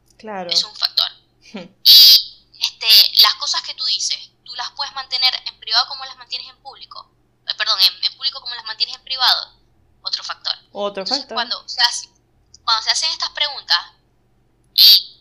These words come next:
Speaker 2: tú tienes inconsistencias mientras te las responden, bueno, hay que revisar. O sea, son patrones de masculinidad frágil.
Speaker 1: Mm. Bueno, querida Madeleine, yo creo que lo podemos dejar hasta
Speaker 2: Ujú.
Speaker 1: acá. Me parece que hablamos
Speaker 2: Sí.
Speaker 1: bastante de,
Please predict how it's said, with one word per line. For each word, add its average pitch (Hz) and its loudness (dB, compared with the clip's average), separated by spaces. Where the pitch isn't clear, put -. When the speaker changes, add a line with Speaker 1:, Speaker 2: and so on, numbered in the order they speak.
Speaker 2:
tú - 2
tienes - 6
inconsistencias 277 -2
mientras - -10
te 247 -4
las 240 -8
responden, 214 -10
bueno, 208 -10
hay 196 2
que 196 -12
revisar. 190 0
O - -8
sea, 220 2
son - -4
patrones 226 -2
de 185 -14
masculinidad - -18
frágil. - -16
Speaker 1:
Mm. 185 -16
Bueno, 202 -6
querida 170 -4
Madeleine, 180 -6
yo 349 -6
creo 403 -8
que 440 -2
lo 415 -2
podemos 277 -4
dejar 254 -4
hasta 247 -6
Speaker 2:
Ujú. 214 2
Speaker 1:
acá. 196 0
Me 208 -10
parece 208 -10
que 202 -6
hablamos 185 -2
Speaker 2:
Sí. 220 -4
Speaker 1:
bastante 214 0
de, 190 -6